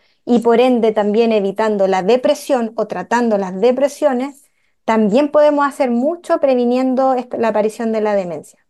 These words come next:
Participación social, actividad física regular y una alimentación saludable. Se ha visto que esos serían los tres pilares fundamentales. También se habla mucho de la estimulación cognitiva.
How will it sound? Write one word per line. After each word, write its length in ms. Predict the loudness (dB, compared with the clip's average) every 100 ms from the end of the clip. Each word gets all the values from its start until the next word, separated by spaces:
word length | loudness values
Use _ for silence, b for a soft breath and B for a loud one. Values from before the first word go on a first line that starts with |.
| -6
Participación 600 | -4 -2 -4 -4 -6 -8
social, 460 | -6 0 0 0 b b b b
actividad 540 | -8 -4 2 4 2 0
física 360 | -4 -2 0
regular 500 | 2 2 2 0 -2 -8 _ _
y 140 | 0 2
una 120 | 4
alimentación 800 | 4 2 0 -2 -2 -2 -2 -4
saludable. 720 | -12 -6 -4 -2 -2 -2 -4 -14 _ _ _ _
Se 60 | -2
ha 40 |
visto 320 | -2 0 0
que 120 | 2 0
esos 180 | -2
serían 340 | -4 0 0 0
los 160 | -2 -2
tres 180 | -4 -2
pilares 420 | 0 2 0 0
fundamentales. 800 | -2 -2 -2 -4 -4 -6 -8 -16 b b b
También 300 | 0 2 2
se 100 | 2
habla 220 | 2 2
mucho 300 | 0 -2 0
de 100 | 2
la 80 | 0
estimulación 640 | -2 -2 0 0 -2 -2
cognitiva. 640 | 0 0 0 0 0 -2